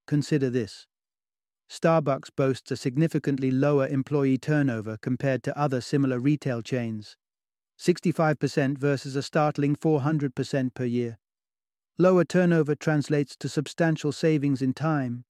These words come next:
and resources spent on training new recruits. Yet,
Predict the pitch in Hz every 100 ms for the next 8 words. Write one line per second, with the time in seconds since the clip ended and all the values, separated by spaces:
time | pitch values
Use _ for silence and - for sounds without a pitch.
0 | _ _ _ _ 151 151 139 165 147 143
1 | - - 143 139 135 127 - 156 143 131
2 | 135 147 135 123 - 156 123 - - -
3 | _ _ _ _ _ - 165 160